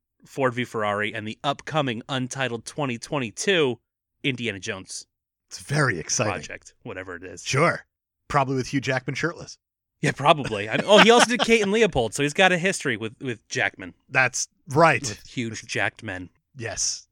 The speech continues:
Speaker 2: that. All that. You've never seen this thing before?
Speaker 1: Nope. Not once, not never.
Speaker 2: Me neither. What'd you think?
Speaker 1: Uh, I've heard repeatedly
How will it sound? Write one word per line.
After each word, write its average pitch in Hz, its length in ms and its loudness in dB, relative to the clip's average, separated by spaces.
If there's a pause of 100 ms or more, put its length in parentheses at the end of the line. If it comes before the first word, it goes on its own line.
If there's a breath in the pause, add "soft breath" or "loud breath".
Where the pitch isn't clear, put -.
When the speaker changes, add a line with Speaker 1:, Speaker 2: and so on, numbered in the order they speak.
Speaker 2:
that. 123 380 2 (120)
All 160 200 6
that. 95 300 -6 (880)
You've 254 200 -2
never 233 180 0
seen 165 180 -2
this 120 140 -6
thing 113 100 -10
before? - 400 -16
Speaker 1:
Nope. 196 220 10 (240)
Not 131 320 -2
once, 165 280 2
not 147 240 2
never. 123 340 -2 (120)
Speaker 2:
Me 147 160 -8
neither. 151 400 -4
What'd 120 120 -10
you 131 60 -6
think? 147 300 0 (460)
Speaker 1:
Uh, 202 420 6
I've 247 200 4
heard 381 300 4 (120)
repeatedly 156 640 -2